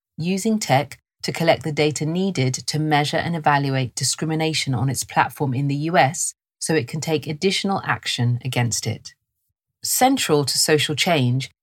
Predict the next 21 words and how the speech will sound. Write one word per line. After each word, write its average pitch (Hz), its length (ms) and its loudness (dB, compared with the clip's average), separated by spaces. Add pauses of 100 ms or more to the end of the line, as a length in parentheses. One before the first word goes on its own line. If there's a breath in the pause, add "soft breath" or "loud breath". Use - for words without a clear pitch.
(140)
is 180 160 0
not 226 200 4
just 202 180 -2
talking 214 400 0
about 123 220 2
the 123 60 -4
problems, 120 720 -2
but - 100 0
as - 220 4
my 156 120 2
guest 139 440 -2
African 135 360 -2
feminist 131 640 0
and 131 120 -2
activist - 640 -2
Jessica 131 420 -4
Horn 185 320 0
said 123 240 0
in 127 120 0
season 120 380 0
one, 139 340 -2